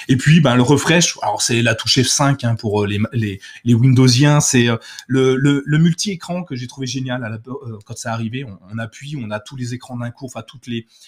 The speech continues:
les, comment on appelle ça, toutes les tâches en même temps visu-, de, sur un seul écran qu'on a sur Mac en balayant vers le bas, hein. Mais c'est toutes des petites touches qui arrivent, euh, qui sont arrivées. Et puis, on va voir tout au long de la carrière de, de Chrome-, de Chromebook, tout, pendant ces dix ans,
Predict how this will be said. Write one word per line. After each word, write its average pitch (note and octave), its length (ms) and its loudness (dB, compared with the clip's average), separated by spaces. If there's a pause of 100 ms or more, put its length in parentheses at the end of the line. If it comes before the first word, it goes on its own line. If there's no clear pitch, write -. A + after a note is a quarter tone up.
(100)
les, A2 320 -4
comment D3+ 180 -10
on C3 60 -8
appelle A#2+ 200 -10
ça, A2 140 -12
toutes - 220 -12
les C3+ 120 -6
tâches D#3 280 -2
en C3 40 -4
même C3 220 -4
temps C#3+ 320 -6
visu-, A#2+ 400 -6
de, A#2 220 -8
sur A2 220 -10
un A#2 40 -4
seul A#2+ 220 -4
écran D#3+ 320 -4 (220)
qu'on C#3 180 -2
a E3+ 80 0
sur C#3+ 220 -2
Mac D3 260 -2
en A#2 60 -4
balayant A2+ 360 -2
vers A2 180 -4
le A#2 80 -2
bas, E3+ 140 -2
hein. E3 120 -2 (280)
Mais B2 80 -4
c'est A#2+ 140 -6
toutes F#3 140 -6
des C3+ 80 -4
petites B2 200 -12
touches G#3 200 -8
qui B2 160 -2
arrivent, B2+ 460 -4
euh, F#2+ 360 -10
qui - 100 -10
sont B2 140 -8
arrivées. A#2 360 -2 (200)
Et - 80 -6
puis, F3 100 4
on E3+ 40 6
va F3 120 2
voir G3+ 220 0
tout F3 200 -6
au F#3 60 -2
long G3+ 160 0
de E3+ 60 -4
la B2 100 0
carrière D#3 420 -4
de, A2+ 200 -2
de A2+ 100 -6
Chrome-, B2 300 -14 (160)
de A2+ 80 -20
Chromebook, C#3 460 0
tout, A2 200 -2
pendant A#2 220 -2
ces - 120 -6
dix A#2 220 -4
ans, A#3 120 0